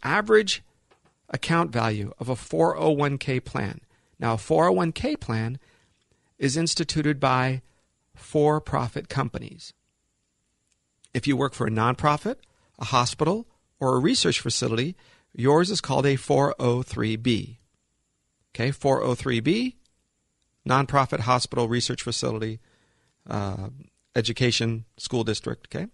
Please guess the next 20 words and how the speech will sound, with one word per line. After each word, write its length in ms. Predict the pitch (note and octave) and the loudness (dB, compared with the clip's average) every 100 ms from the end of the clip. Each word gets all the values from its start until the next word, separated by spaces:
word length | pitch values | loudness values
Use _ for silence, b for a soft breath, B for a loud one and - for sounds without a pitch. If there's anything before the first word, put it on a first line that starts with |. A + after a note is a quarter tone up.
| _ _ _ - | _ _ _ -12
It's 100 | - | -4
called 160 | B2 | -2
a 60 | A2+ | -2
T 240 | - D3+ | 0 2
S 160 | C3+ - | 2 4
A 140 | A#2+ | 2
or 80 | A2 | 2
a 40 | |
thrift 460 | G2 - C#3 C#3 - b b | 0 0 0 0 -6 b b
savings 480 | - - B2 A#2 A2 | -8 -2 0 0 -4
plan. 400 | - - - - - _ _ _ _ _ _ _ _ _ - | -6 -8 -10 -16 -20 _ _ _ _ _ _ _ _ _ -6
Sorry, 220 | B2+ - | -4 -4
thrift 240 | - - | -4 -6
savings. 340 | - - A#2+ - | -6 -8 -10 -10
Thrift 180 | - D#3+ | 0 2
savings 260 | - A#2+ G#2+ | 2 0 0
plan 200 | B2+ A#2 | -2 -2
is 140 | G#2 | -2
the, 220 | - A2 | -2 0
uh, 140 | G2+ | 0